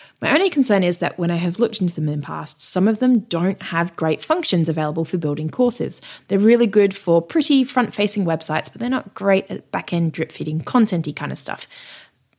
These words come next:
Disclaimer, that may have changed. I don't actively go looking because I'm really happy with where I am.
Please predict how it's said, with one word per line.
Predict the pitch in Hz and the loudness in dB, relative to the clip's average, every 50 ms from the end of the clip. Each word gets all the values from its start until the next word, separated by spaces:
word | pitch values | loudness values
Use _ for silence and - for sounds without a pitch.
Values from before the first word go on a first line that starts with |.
| _ - | _ 2
Disclaimer, | 220 214 - - - 185 160 147 156 233 | 2 2 2 2 2 2 2 2 2 2
that | 262 - 147 - | 2 0 0 0
may | 175 170 170 175 | 0 0 0 2
have | 185 214 208 - | 2 2 0 0
changed. | - 180 151 147 160 165 - - | -2 -2 -2 -2 -4 -4 -4 -4
I | - | -2
don't | 160 202 185 175 - | 0 2 0 0 0
actively | 165 165 - - - 165 165 156 | -4 -6 -8 -8 -8 -6 -4 -4
go | - 151 | -2 -2
looking | 151 160 165 - 254 247 240 | -2 -2 -2 0 2 2 2
because | 208 185 175 160 | 2 0 -2 -2
I'm | 165 165 160 | -2 2 2
really | 175 175 175 165 | 4 4 2 2
happy | 143 160 147 - 175 147 | -2 -2 -4 -4 -4 -4
with | 151 147 147 | -4 -4 -4
where | 151 143 143 | -4 -4 -4
I | 143 | -4
am. | - - 143 - - 165 | -6 -8 -8 -10 -10 -12